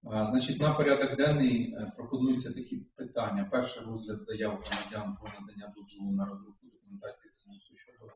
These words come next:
передачі земельних ділянок у власність та у користування, розгляд заяв громадян про, що саме?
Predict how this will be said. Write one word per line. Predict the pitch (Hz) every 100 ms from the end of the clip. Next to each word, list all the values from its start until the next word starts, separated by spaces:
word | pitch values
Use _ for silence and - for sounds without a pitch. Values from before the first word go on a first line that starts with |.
| - - - _ _ _ _ - 107 98 - - - -
передачі | 120 110 110 -
земельних | - 110 104 101 98
ділянок | - 101 98 98 - _ _ _
у | 117
власність | 107 107 - - -
та |
у | 104
користування, | 135 123 120 131 156 185 170 156 147 -
розгляд | 127 123 110 104
заяв | 107 107 104
громадян | - - 101 101 196 -
про, | 196 101 _ _ - - - - 110 - -
що | - 160
саме? | - -